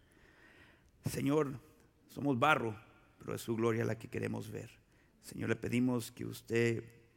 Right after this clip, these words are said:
hable a cada corazón de acuerdo a nuestra necesidad y de acuerdo a su voluntad. Señor, si hay alguien aquí que no lo conoce,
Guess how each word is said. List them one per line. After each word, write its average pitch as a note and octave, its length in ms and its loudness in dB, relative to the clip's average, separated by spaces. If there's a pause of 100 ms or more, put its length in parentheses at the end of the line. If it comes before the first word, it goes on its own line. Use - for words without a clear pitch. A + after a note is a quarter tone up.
hable G#2 280 0
a A2+ 100 2
cada A#2 260 2
corazón A#2+ 500 0
de A2+ 60 2
acuerdo A2+ 560 -4
a - 100 -8
nuestra A2 500 -4
necesidad G#2+ 840 -4 (880)
y - 100 -4
de G2+ 80 2
acuerdo G#2 380 0
a G#2 60 -2
su G#2 220 -8
voluntad. G#2+ 560 -4 (880)
Señor, A#2+ 520 0 (840)
si - 140 -8
hay G2+ 100 2
alguien B2 220 4
aquí A#2 220 -2
que - 140 -6
no G#2+ 180 -2
lo B2+ 160 2
conoce, A2+ 520 -4